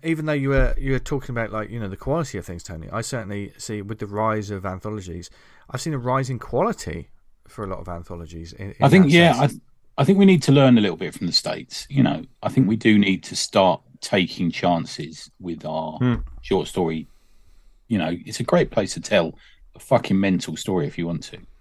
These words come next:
Speaker 3: Hmm.
Speaker 1: Yeah.
Speaker 2: You know, it's frightening, emotional, whatever it's gonna be.
Speaker 1: Yeah.
Speaker 2: It's a nice place to try it out.
Speaker 1: Yeah.
Speaker 2: I think that's the beauty of picking up anthologies, which we've always said, you know, uh, the hit rate of an anthology isn't always great.
Speaker 1: Yeah.
Speaker 3: No.
Speaker 2: But there'll always be a couple of gems in it,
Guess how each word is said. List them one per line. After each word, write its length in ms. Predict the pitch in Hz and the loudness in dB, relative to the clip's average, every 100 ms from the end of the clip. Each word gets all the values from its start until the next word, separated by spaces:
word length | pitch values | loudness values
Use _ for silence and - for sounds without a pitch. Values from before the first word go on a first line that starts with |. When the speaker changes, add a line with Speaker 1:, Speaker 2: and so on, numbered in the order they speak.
| _ _ 135 | _ _ 0
Speaker 3:
Hmm. 160 | 143 | 0
Speaker 1:
Yeah. 80 | - - - | -2 -10 -2
Speaker 2:
You 100 | 113 | 2
know, 100 | 101 | 4
it's 100 | 101 | 2
frightening, 460 | - 104 98 95 90 | 4 4 4 2 2
emotional, 420 | 92 92 - 92 | 2 0 -2 -2
whatever 240 | 90 87 | -2 -2
it's 120 | 82 | -4
gonna 180 | - 85 | -2 0
be. 360 | 98 82 76 - - - - | 2 2 0 -12 -16 -14 -14
Speaker 1:
Yeah. 200 | 101 98 - _ - _ _ | -12 -14 -16 _ -20 _ _
Speaker 2:
It's 100 | 107 | 6
a 40 | 123 | 8
nice 180 | 123 | 8
place 240 | - 120 - | 8 6 6
to 80 | 120 | 4
try 240 | 117 110 | 4 4
it 40 | 101 | 4
out. 280 | 120 71 - - _ _ - | 2 0 -6 -20 _ _ -10
Speaker 1:
Yeah. 180 | 107 | -8
Speaker 2:
I 20 | 101 | -4
think 380 | 110 - - - - - - - - - | -6 -6 -12 -16 -18 -20 -20 -20 -20 4
that's 200 | 123 123 | 6 6
the 60 | 120 | 6
beauty 260 | 127 110 | 6 6
of 100 | 101 | 2
picking 220 | 113 101 | 0 0
up 100 | 98 | 0
anthologies, 500 | 92 90 110 85 85 | 2 0 0 -2 -4
which 200 | 117 104 | -6 2
we've 120 | 120 113 | 4 6
always 340 | 120 98 87 | 8 6 4
said, 280 | - 95 - | 2 0 0
you 120 | 104 | -2
know, 180 | 95 87 | 2 4
uh, 160 | 87 - _ | 4 2 _
the 140 | - 117 | -6 -2
hit 180 | 127 - | -2 2
rate 180 | 95 85 | 2 2
of 60 | |
an 100 | 87 | 0
anthology 480 | 87 - 98 87 87 | -2 -2 -2 -2 -2
isn't 220 | 85 87 85 | -2 -2 -4
always 460 | 95 82 80 78 | -4 -2 -4 -2
great. 420 | - 98 76 - - | 4 4 4 -6 -10
Speaker 1:
Yeah. 140 | 127 | 0
Speaker 3:
No. 200 | 127 113 - | 4 4 2
Speaker 2:
But 80 | 92 | 0
there'll 180 | 101 104 | 4 6
always 240 | 101 87 | 6 4
be 100 | 98 | 2
a 60 | 95 | 2
couple 260 | 98 - | 0 0
of 60 | 95 | 0
gems 300 | 117 120 80 | 4 4 2
in 80 | |
it, 140 | 73 | -4